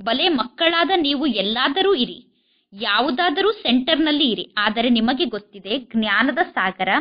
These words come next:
ಪಾರಲೌಕಿಕ ಪರಮಾತ್ಮನಿಂದ ನಾವೀಗ ಜೀವನ್ ಮುಕ್ತಿಯನ್ನು ಪಡೆದುಕೊಳ್ಳಬೇಕು ಅಥವಾ ರಾಜ್ಯದ ಆಸ್ತಿಯನ್ನು ಪಡೆದುಕೊಳ್ಳಬೇಕು. ಒಂದು ವೇಳೆ ನಾವು ಶಿಕ್ಷಣ ಓದುವುದನ್ನು ಬಿಟ್ಟು ಬಿಟ್ಟರೆ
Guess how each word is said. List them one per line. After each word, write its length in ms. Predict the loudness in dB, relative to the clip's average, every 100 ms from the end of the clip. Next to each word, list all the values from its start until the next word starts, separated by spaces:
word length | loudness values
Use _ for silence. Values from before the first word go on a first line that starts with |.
| -2 _ _ _ -2
ಪಾರಲೌಕಿಕ 760 | 0 4 4 2 0 -2 0 -2
ಪರಮಾತ್ಮನಿಂದ 1080 | 0 0 2 2 0 -2 -2 2 4 2 0 -8 _ _ _ _ -6
ನಾವೀಗ 540 | 0 0 0 -4 -2 -2
ಜೀವನ್ 580 | 0 -2 0 2 2 0
ಮುಕ್ತಿಯನ್ನು 440 | -2 -4 -2 -2
ಪಡೆದುಕೊಳ್ಳಬೇಕು 1000 | -2 -2 -2 -6 -2 -2 -2 -6 -12 -10 -4
ಅಥವಾ 380 | -2 0 0
ರಾಜ್ಯದ 520 | 2 0 -2 -2 -2 2
ಆಸ್ತಿಯನ್ನು 500 | 0 0 _ -2 -2
ಪಡೆದುಕೊಳ್ಳಬೇಕು. 1000 | -2 -2 -4 -4 -2 -2 -4 -16 _ -20 _ _ _ -2
ಒಂದು 320 | 0 2 2
ವೇಳೆ 320 | 2 2 0
ನಾವು 280 | 2 0 0
ಶಿಕ್ಷಣ 640 | -4 -6 -6 -2 2 2
ಓದುವುದನ್ನು 580 | 2 0 -2 -2 0 0
ಬಿಟ್ಟು 320 | -2 -6 -6
ಬಿಟ್ಟರೆ 720 | -8 -4 -2 0 -2 -6 _